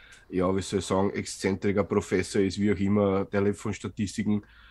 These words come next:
Und wir haben auf einmal, als erstes war uns nicht klar, Sauce Gardner, äh, okay, was ist da los? Äh, das ist der Spitzname, wir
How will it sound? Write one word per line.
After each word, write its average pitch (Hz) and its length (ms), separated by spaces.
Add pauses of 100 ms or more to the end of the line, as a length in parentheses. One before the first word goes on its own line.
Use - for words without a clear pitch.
(220)
Und 104 420
wir 117 80
haben 123 100
auf 120 120
einmal, 120 240
als 117 160
erstes 131 280
war 131 140
uns 127 160
nicht 127 160
klar, 120 520
Sauce 113 460
Gardner, 160 960
äh, - 20
okay, 143 520
was 127 200
ist 147 220
da 127 60
los? 131 320
Äh, 143 160
das 131 80
ist - 120
der 135 40
Spitzname, 135 540
wir 147 80